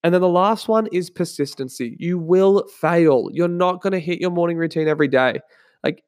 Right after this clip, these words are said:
my morning routine, the one I just told you about, I've been practicing that now for, uh,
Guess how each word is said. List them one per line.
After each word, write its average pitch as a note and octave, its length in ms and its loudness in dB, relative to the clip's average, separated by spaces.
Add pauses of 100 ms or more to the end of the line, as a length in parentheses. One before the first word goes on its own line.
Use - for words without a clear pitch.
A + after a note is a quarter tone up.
my D#3+ 300 2
morning G3+ 280 4
routine, E3+ 400 0
the E3 80 0
one D#3 140 4
I D#3 80 4
just D3+ 160 0
told D3 260 0
you D#3 100 2
about, D3+ 300 2 (100)
I've D#3+ 360 0
been E3 260 -2
practicing D#3+ 680 -4
that D#3 280 -2
now C#3 380 2
for, C3 580 2 (1120)
uh, - 60 -16